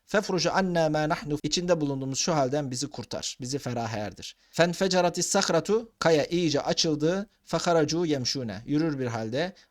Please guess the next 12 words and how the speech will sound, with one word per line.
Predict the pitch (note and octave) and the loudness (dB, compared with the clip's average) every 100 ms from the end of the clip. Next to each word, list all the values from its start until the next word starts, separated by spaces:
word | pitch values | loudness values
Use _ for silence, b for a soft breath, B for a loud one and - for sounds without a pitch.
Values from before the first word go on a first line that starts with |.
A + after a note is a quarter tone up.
| - | -2
oradan | C#3 B2+ D3 | 0 0 -4
çıktılar. | - - - B2 D#3+ - _ - | -4 -6 -4 -4 -4 -6 _ -6
Yürüyerek | D#3+ A#2 A2 C#3 | -4 -2 -4 -8
çekip | - A#2+ D3+ D3+ _ _ | -8 -8 -10 -10 _ _
gittiler. | C#3 - G#2 E2+ - - _ - | -12 -8 -8 -8 -10 -12 _ 2
İşte | D3+ - A#3+ C3+ | 4 6 6 4
normal | B2 D#3 F#3 G#3+ G#3+ | 2 2 6 6 6
zamanlarında | G3+ G3 G3 F#3+ F#3 F3+ | 4 4 4 2 4 2
sen | G3 F#3 | 2 2
Allah'la | E3 F3+ G3 F#3+ | 0 2 2 4
ol | G3 B3+ | 6 6
ki | - F#3 G#2+ | 6 0 -2